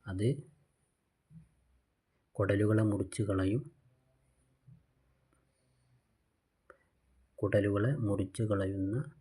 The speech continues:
ചുട്ട തിളച്ച കുടിനീരാണ്.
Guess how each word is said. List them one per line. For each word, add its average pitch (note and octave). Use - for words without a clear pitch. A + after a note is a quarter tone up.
ചുട്ട -
തിളച്ച F#2+
കുടിനീരാണ്. F2+